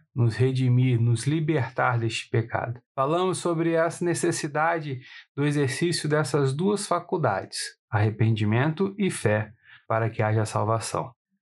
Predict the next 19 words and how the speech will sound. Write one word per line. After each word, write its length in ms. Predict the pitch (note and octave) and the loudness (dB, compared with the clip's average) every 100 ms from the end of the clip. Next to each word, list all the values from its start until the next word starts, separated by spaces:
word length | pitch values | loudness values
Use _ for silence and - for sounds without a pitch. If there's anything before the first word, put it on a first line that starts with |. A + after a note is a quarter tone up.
| _ | _
No 80 | F3 | -2
entanto, 500 | E3+ F3+ F3+ F3 D#3+ | 0 0 -2 -2 0
hoje 260 | D#3+ D#3+ | 0 2
eu 120 | D#3 B2+ | 0 -2
quero 480 | D3+ D3 D3+ C3+ B2 | 0 2 2 0 -2
falar 460 | - C3+ C#3 B2+ | -2 0 0 0
com 140 | C3+ B2+ | 0 2
você 340 | B2 - C#3+ | 2 0 -2
sobre 300 | C#3+ D#3 D3 | 0 0 0
aquilo 340 | C3+ D#3+ D#3+ | 0 0 0
que 120 | D#3 - | 0 -2
seria 500 | - C#3+ D#3 D#3+ - | -2 0 0 0 0
o 140 | D#3+ | -2
outro 420 | E3 G3 G3+ - | 0 0 -2 -4
lado 380 | D3 C#3+ D3+ C#3 | 0 2 0 -2
do 20 | |
plano 260 | B2 C3 B2+ | 0 2 2
de 60 | B2 | 2
salvação. 600 | A#2+ A2+ G#2+ - - | 0 0 -2 -4 -8